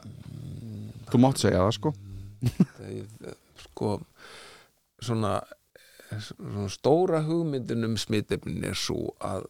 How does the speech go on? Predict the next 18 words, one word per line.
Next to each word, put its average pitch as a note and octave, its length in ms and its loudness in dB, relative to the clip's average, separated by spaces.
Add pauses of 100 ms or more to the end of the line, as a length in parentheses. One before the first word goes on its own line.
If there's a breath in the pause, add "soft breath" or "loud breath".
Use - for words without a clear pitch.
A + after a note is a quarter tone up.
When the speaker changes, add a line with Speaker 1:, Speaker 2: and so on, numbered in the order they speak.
(100)
Speaker 2:
það G#2 240 -2
er G#2 100 -4
óhagstætt D3+ 840 -2
smitefninu G2 840 -2
að - 220 -4
drepa G2+ 300 -4
hýsil F2 340 -6
sinn. - 220 -8 (140)
Speaker 1:
Mhm. G#2 400 6 (220)
Speaker 2:
Því F#2 140 -14
það F#2+ 180 -2
er G#2 60 0
náttúrulega G#2+ 300 -2
þá G#2+ 140 0
þetta - 200 -4
dead G#2 300 0
end. - 320 -14 (320)
Speaker 1:
Já, G2+ 120 2